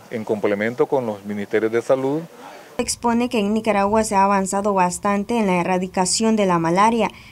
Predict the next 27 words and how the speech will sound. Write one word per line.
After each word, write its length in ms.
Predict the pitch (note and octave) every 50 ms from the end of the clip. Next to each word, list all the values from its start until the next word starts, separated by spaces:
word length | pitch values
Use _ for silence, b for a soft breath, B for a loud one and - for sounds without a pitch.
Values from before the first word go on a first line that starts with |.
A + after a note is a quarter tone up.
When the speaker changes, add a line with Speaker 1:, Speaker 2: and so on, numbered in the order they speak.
| B B -
Speaker 2:
pero 260 | B3 B3 B3 B3 A#3+
donde 480 | A3+ A3 A3 C4 C4 C4 B3+ B3+ C4
afecta 560 | A#3+ A#3 A3+ - - A3+ A3+ - - B3+ B3 A#3+
principalmente 1160 | G3+ F#3+ F#3 F3+ - F#3+ - - G3+ G3+ G#3 G#3+ A3 A#3+ C4+ C4+ B3+ A3 - F#3 F#3 F#3 F#3 B B B B B
es 260 | - C4 B3 - - -
en 160 | C#4 C4+ B3+
Puerto 420 | A#3 - G#3 F#3+ F#3 F3+ - F3 F3
Cabeza. 720 | F3+ F#3 F3+ F3 E3 D#3+ E3 - - - F3 F3 F3 F3 - - -
Speaker 1:
En 140 | E3 D3+ D3+
Nicaragua 760 | D3+ D3 D#3 D3 C#3+ D#3 E3+ F#3 F#3+ G3+ G3+ G3 F#3 D#3+ -
se 140 | - - D3
ha 40 | D3
avanzado 420 | D#3 D#3+ D#3 D3 - C#3+ D3 D3+
bastante 800 | D3 C#3 B2+ - - C3 C3+ C#3 C#3+ - - D#3 C#3+ C3+ B2 - - B B B B B B B B B - -
en 120 | B2 A2+ A#2
materia 720 | A2+ G#2+ - A2+ A2 A#2+ B2 C3 C3 C3 C3 A#2+ A2 G#2 - - - - - - - - - G#2
de 240 | G#2 G#2 G#2 G2+ G2+
la 440 | G2+ G2+ G#2 G2+ G2 G2 F#2+ G2 G2 - -
erradicación 760 | - G#2+ G2+ G2+ G2 G2 F#2 G2 F#2 - - G2+ G2+ G#2 A2+ B2 C3 B2+ - - - B B B B B B B B B B - - - - - G2
de 140 | G#2 G#2+ G#2
este 200 | G2+ - - A#2
mal, 260 | G#2+ A2+ B2 C#3 C#3+ C3+ - - - - -
en 60 | G#2+
este 160 | F#2 - G2+
caso 180 | - G#2+ - B2 A#2
la 80 | A2+
malaria. 480 | A#2+ B2 C3 B2+ A#2+ A#2 B2+ C#3 D3+